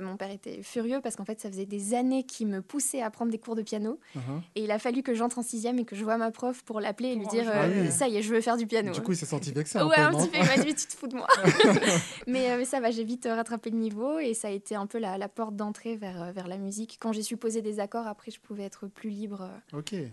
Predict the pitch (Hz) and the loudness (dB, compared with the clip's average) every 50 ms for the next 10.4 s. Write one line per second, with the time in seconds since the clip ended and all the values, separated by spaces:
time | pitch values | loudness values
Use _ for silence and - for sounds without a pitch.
0 | - _ - 143 202 294 302 - - 170 233 285 214 - 135 120 120 - 247 240 | -14 _ -14 -14 -14 -12 -12 -10 -10 -8 -8 -10 -10 -12 -12 -10 -4 -2 0 0
1 | 233 175 147 135 - - - 170 156 139 123 - 139 135 - 175 156 127 135 143 | 0 0 -2 -2 -4 -4 -4 -2 -2 -2 -2 -4 -6 -4 -2 -2 -2 -2 -4 -6
2 | 135 - 131 135 135 135 131 - - - 117 - - - - - - - - - | -8 -8 -8 -8 -8 -8 -10 -10 -12 -16 -16 -18 -16 -14 -14 -14 -14 -18 -20 -20
3 | - - - 311 320 330 330 330 320 311 - _ - - - _ _ - 269 262 | -10 -6 -2 0 2 2 2 2 0 -2 -4 _ -18 -20 -20 _ _ -2 0 0
4 | 254 254 - - - 220 196 220 - - - 277 262 254 247 233 226 247 262 247 | 0 0 -4 -4 -2 -2 -2 -2 -2 -2 0 2 4 4 4 4 4 6 6 6
5 | 262 262 302 - 311 285 254 254 247 285 - 427 - - 453 427 - - - 170 | 8 6 6 6 6 6 6 4 2 6 8 6 8 8 8 6 8 6 6 6
6 | 170 165 170 170 151 170 160 143 170 196 233 214 180 170 175 170 151 151 147 143 | 8 8 6 6 6 4 6 6 6 8 8 8 6 6 4 4 4 4 2 2
7 | 156 151 156 147 156 160 151 165 190 220 - 202 190 240 220 214 - - 320 392 | 2 2 2 2 0 0 0 2 0 0 0 -2 -4 -6 -8 -10 -8 -2 0 2
8 | 359 311 302 311 320 320 330 320 302 330 330 - - 311 - 294 370 508 - - | 4 4 6 6 4 4 2 0 0 2 0 2 2 0 2 4 2 2 2 0
9 | - - 233 233 220 - - 226 220 - 202 196 - 196 196 - - 185 190 196 | -6 -8 -6 -6 -6 -4 -4 -6 -4 -4 -6 -8 -6 -8 -10 -10 -10 -10 -8 -8
10 | 202 202 - 254 247 233 214 | -8 -4 -2 0 0 0 -2